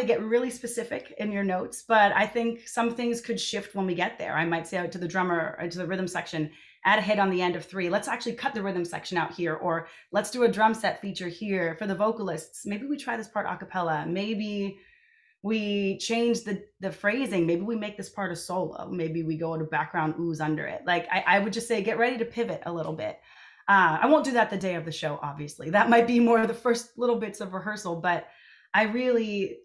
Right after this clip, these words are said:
like to kind of play with things and just see what the strength of the group is. Um, I really think the important thing about music and choral activity in general is to cater to who's with you. So especially those first few hours of rehearsals,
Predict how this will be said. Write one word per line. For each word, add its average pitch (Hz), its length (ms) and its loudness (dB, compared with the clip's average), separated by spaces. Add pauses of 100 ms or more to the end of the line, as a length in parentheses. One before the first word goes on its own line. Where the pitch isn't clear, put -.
(220)
like 208 300 0
to 202 80 -8
kind 185 180 -4
of 175 100 -6
play 196 200 -2
with 196 160 -4
things 175 240 0
and 175 200 0
just - 380 -8
see 240 180 0
what 214 140 -2
the 175 60 -6
strength 170 360 -4
of 156 120 -8
the 170 80 -6
group 156 260 -6
is. - 460 -4 (360)
Um, 147 380 0
I 175 80 0
really 190 280 0
think 185 320 -2 (200)
the 208 80 -6
important 190 340 -2
thing 190 120 -4
about 165 280 -2
music 175 540 -4
and 156 300 -2
choral 240 320 2
activity 165 460 -4
in 151 80 -2
general 175 300 -2
is 139 100 -10
to - 100 -16
cater 175 580 -6 (440)
to - 100 -14
who's 165 240 -2
with 190 200 -6
you. - 200 -12
So 196 240 0
especially 196 360 -4
those 180 200 -4
first - 280 -6
few 175 160 -2
hours 160 340 2
of 156 120 -6
rehearsals, - 640 -8